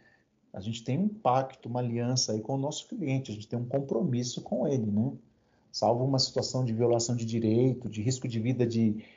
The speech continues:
de terceiros ou dele próprio, uma situação assim, ok, mas ainda tem que configurar ou considerar vários aspectos, né?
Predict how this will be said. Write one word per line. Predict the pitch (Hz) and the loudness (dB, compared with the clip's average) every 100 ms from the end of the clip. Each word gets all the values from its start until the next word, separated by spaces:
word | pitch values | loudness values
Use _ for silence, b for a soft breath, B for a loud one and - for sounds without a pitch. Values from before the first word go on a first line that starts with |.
| B - | B -14
de | 110 | -2
terceiros | 131 117 - 117 135 127 107 | 0 0 2 4 6 4 2
ou | 113 | 0
dele | 113 120 | 2 0
próprio, | 117 - 110 117 143 - 117 107 95 - - | -2 0 4 6 6 4 -8 -10 -10 -12 -14
uma | 110 | -14
situação | - 107 101 120 110 | -10 -8 -8 -6 -6
assim, | 104 - 117 175 196 | -6 -6 -4 -2 -2
ok, | 143 - - 127 147 131 101 | -4 -6 -6 -2 0 0 -2
mas | 104 110 | 0 0
ainda | 117 135 | 2 0
tem | 135 151 | -2 -6
que | |
configurar | - 156 - 131 127 123 131 143 | -6 -8 -8 -6 2 6 6 6
ou | 117 | 2
considerar | 131 127 117 113 113 110 | -4 -4 -2 2 2 2
vários | 107 107 139 170 | -2 2 2 2
aspectos, | - - - 135 123 - - 107 101 | -6 -4 4 4 4 -6 -10 -8 -2
né? | 113 135 | -2 -2